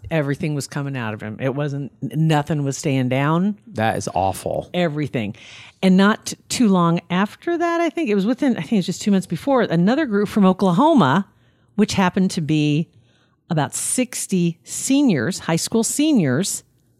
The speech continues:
Speaker 1: went to the Dominican Republic for their senior trip. And at least nearly ten of them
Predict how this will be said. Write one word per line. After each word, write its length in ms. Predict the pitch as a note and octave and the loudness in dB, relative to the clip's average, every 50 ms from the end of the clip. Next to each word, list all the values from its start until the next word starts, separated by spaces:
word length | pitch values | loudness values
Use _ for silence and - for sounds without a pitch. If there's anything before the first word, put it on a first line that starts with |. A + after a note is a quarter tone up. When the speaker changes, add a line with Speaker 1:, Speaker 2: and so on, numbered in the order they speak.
| _ _ _ _ _ | _ _ _ _ _
Speaker 1:
went 420 | - E3 E3+ D#3+ C3+ - - - - _ _ - | -2 0 0 0 0 -2 -8 -12 -12 _ _ -4
to 100 | - F#3+ | -2 0
the 100 | E3 D#3+ | 0 2
Dominican 540 | D3+ D#3 D3+ D3+ D3 D3 C3+ - D#3+ C#3 | 2 2 2 2 2 0 0 -2 -2 -2
Republic 420 | C3+ C3+ B2+ - C#3+ C3 C#3 B2+ - | -2 -4 -4 -4 -4 -2 -4 -4 -4
for 120 | - D#3+ | -4 -4
their 100 | C#3 C#3+ C3 | -2 -2 -2
senior 320 | - - C#3 C3 B2+ A#2+ | -4 -2 -2 -2 -2 -4
trip. 300 | - - C3+ - - - - _ _ _ _ _ _ _ _ _ _ _ _ _ _ _ _ _ _ _ _ - | -4 -6 -8 -8 -8 -12 -20 _ _ _ _ _ _ _ _ _ _ _ _ _ _ _ _ _ _ _ _ -2
And 320 | E3 D#3 D3+ D3+ D3+ D3 E3 - | 0 0 2 2 0 -2 -2 -2
at 160 | D#3+ D#3+ - - | -2 -2 -2 0
least 440 | D#3+ E3+ E3+ F3+ G3+ A3 - - - - | 0 2 2 4 2 2 0 -4 -4 0
nearly 360 | D#3+ F3 G3 A3+ A#3+ A#3+ A#3 | 2 4 4 4 4 2 0
ten 220 | G#3 - - D3 B2+ | 0 0 0 0 0
of 80 | A#2 | 0
them 220 | A2+ A2+ - A#2+ | -2 -6 -8 -8